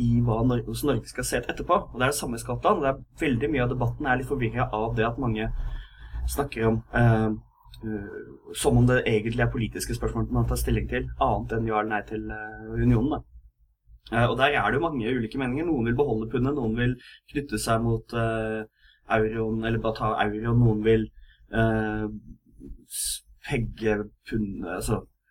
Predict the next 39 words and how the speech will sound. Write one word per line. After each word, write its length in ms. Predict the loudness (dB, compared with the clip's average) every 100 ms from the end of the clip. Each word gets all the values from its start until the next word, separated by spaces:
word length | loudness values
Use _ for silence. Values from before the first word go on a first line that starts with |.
| _ _ -12 -8
at 120 | -2
man 100 | 0
har 200 | 2 0
en, 340 | -2 -4 -4 -4
et 160 | -6 -2
eget 340 | 0 0 -2
skotsk 320 | -6 -8 -10 -4
pund 240 | -2 0 -2
som 200 | -4 -2
er, 200 | -2 -4 -6
eh, 260 | -8 -8
ja, 120 | -12 -14 _
det 80 | -2
er 40 | 0
masse 260 | 0 0
ideer 260 | 0 0 0
om 60 |
det. 120 | 2 2
Noen 200 | 4 2
vil 120 | 2
bruke 320 | 2 0 -2 -2
en, 320 | -2 -4 -8
eh, 340 | -8 -8 -10 -10 -8
noen 120 | -4 -4
har 80 |
snakket 180 | -4 -4
om 60 | -4
å 40 |
bruke 220 | -6 -6 0
krona, 400 | 0 0 -4 -8 -10 _ _ -20 -20 -20 -8
ikke 80 |
sant? 180 | -4 -4 _ _ _ -20 _
Så, 200 | -4 -4 -4 _
men 120 | -2 0
dette 180 | 0
er 120 | 2 0
jo 20 |
ikke 100 | 0
noen, 160 | 0